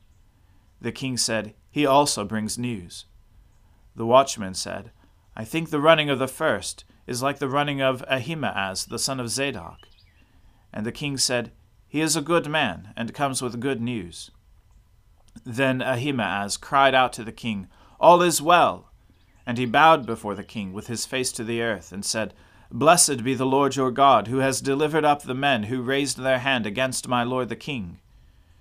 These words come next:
And the king said, "Is it well with the young man Absalom?" Ahimaaz answered, "When Joab sent the king's servant, your servant, I saw a great commotion, but I do not know what it was."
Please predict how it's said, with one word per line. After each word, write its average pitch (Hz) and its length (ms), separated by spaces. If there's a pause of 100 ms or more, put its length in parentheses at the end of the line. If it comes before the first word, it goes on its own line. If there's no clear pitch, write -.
(380)
And 110 100
the 107 80
king 120 280
said, 101 380 (440)
"Is 131 220
it 143 100
well 156 280
with 143 160
the 143 100
young 139 280
man 127 220
Absalom?" 92 680 (1400)
Ahimaaz 113 680
answered, 113 520 (640)
"When 135 200
Joab 123 520
sent 135 320
the 139 100
king's 131 320
servant, 113 560 (100)
your 143 280
servant, 92 540 (680)
I 131 100
saw 151 380
a 135 120
great 147 360
commotion, 147 680 (160)
but 113 140
I 120 80
do 139 140
not 139 240
know 139 200
what 101 180
it 95 140
was." 101 460